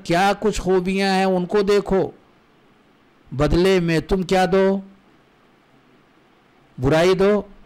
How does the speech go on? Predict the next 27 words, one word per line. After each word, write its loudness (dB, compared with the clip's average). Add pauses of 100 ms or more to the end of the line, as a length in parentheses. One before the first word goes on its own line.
(760)
नहीं, 0 (460)
फिर -2
तुम्हारे 0
और 2
उसमें -4
फ़र्क -4
क्या 0
रहा? 0
वो 0
मरीज़, 0
तुम -4
भी 2
मरीज़। -2 (1160)
बदले 0
में -2
तुम -2
अच्छी -2
चीज़ -2
दो, 2
बल्कि -2
अल्लाह 0
ने -4
अच्छी -2
नहीं -2
कहा, 0
अहसन -4
कहा, -2